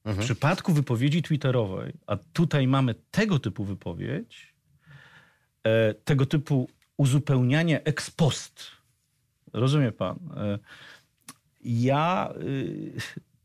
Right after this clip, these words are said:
Speaker 2: odnoszę się do tego sceptycznie. Bardziej bym patrzył na kontekst
Speaker 1: Mhm.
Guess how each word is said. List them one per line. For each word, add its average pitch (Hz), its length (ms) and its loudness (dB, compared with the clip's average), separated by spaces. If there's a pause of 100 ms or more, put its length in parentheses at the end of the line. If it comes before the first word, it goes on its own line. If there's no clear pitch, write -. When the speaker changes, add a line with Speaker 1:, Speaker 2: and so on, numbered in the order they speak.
(380)
Speaker 2:
odnoszę 143 380 0
się 165 100 0
do 143 100 0
tego 143 200 -2
sceptycznie. - 640 -6
Bardziej 107 640 0
bym 87 240 -8
patrzył 98 420 -4
na 107 100 -4
kontekst 127 720 -4
Speaker 1:
Mhm. 117 280 -2